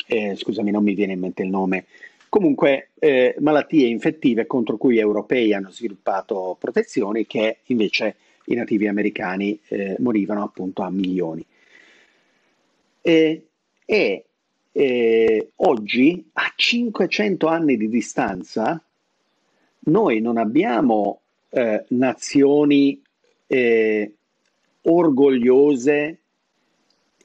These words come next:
di nativi americani che, riconoscendo gli errori che hanno subito, le ingiustizie che hanno subito, hanno ricostruito una civiltà fiorente, parallela,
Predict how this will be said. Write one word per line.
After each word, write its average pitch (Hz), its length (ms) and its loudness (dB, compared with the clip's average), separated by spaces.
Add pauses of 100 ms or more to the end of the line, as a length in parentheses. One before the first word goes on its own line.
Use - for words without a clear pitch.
di 160 540 2
nativi 135 540 2
americani 147 1000 0 (360)
che, 147 160 2
riconoscendo 135 920 0
gli 113 160 2
errori 110 840 0 (260)
che - 180 -4
hanno 123 300 0
subito, 107 840 0
le 98 120 -2
ingiustizie 104 760 -2
che - 100 -10
hanno 104 240 -4
subito, 135 720 0 (320)
hanno 131 360 2
ricostruito 143 1300 2 (500)
una 147 240 2
civiltà 131 600 0
fiorente, 131 880 -2 (380)
parallela, 131 1120 2